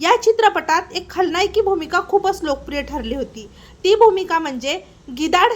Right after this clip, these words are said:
ही व्यक्तिरेखा. ही व्यक्तिरेखा साकारली होती अभिनेते बिपिन वर्टी यांनी. बिपिन वर्टी म्हणजे अभिनेते सचिन पिळगावकर यांचे सख्खे आतेभाऊ होते.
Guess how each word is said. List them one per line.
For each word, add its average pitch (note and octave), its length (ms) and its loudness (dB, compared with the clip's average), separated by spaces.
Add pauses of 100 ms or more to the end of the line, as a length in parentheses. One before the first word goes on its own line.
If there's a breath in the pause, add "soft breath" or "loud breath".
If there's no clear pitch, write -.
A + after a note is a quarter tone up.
(100)
ही G4 80 4
व्यक्तिरेखा. A#3 680 -2 (400 soft breath)
ही G4+ 100 8
व्यक्तिरेखा F4 540 0
साकारली D4 480 0
होती D#4 360 -8
अभिनेते D#4+ 580 -2
बिपिन F4+ 360 -4
वर्टी D#4+ 540 -6
यांनी. A#3 380 -2 (360 soft breath)
बिपिन F#4 400 2
वर्टी F4 260 0
म्हणजे E4+ 280 -6
अभिनेते D#4+ 480 -4
सचिन F4+ 420 0
पिळगावकर E4 540 0
यांचे D4+ 480 -4 (400 soft breath)
सख्खे - 280 0
आतेभाऊ D#4+ 480 -2
होते. A3 340 -6